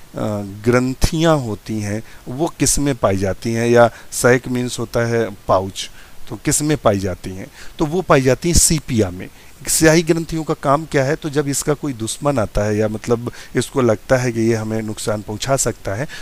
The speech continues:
तो ये क्या करता है, इनके जो ल-, अ, पैर होते हैं या इनके बोल सकते हैं arms होते हैं,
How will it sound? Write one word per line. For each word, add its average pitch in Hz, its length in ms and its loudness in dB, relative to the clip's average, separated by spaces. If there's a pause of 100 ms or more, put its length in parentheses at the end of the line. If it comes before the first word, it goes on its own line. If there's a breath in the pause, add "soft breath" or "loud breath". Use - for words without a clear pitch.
(100)
तो 165 100 0
ये 165 160 6
क्या 165 180 4
करता 156 300 0
है, 170 120 0 (260 loud breath)
इनके 151 360 2
जो 160 360 -2
ल-, 123 280 -2
अ, 104 460 -2 (1120)
पैर 139 220 4
होते 139 280 -2
हैं 127 280 0
या 120 120 6
इनके 123 580 0
बोल 110 260 -2
सकते 117 280 -4
हैं - 60 -8
arms 131 380 0
होते 110 220 -6
हैं, 123 180 -6